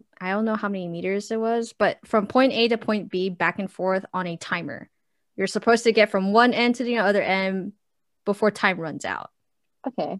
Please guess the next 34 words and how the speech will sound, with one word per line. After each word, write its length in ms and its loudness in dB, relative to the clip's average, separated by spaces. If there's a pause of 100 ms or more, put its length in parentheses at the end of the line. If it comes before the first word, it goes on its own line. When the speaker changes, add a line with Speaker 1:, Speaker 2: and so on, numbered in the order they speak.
Speaker 1:
And 120 4
then 60 6
it 40 2
gets 180 2
progressively 720 4
faster. 520 2
So 180 -2
it's 140 -4
supposed 360 0
to 140 0
help 360 -2 (720)
build 400 8
it 100 8
up. 160 6
Speaker 2:
Oh, 380 0
Speaker 1:
Mm-hmm. 280 6
Speaker 2:
okay. 400 2
I 160 0 (100)
see. 260 -6
I 200 -4
see. 200 -6 (280)
Speaker 1:
Yeah. 200 6
So 120 6
it's 100 6
either 260 6
you 160 6
run 100 8
the 60 6
pacer 460 6
or 80 6
you 140 8
run 160 6
the 80 6
mile, 600 0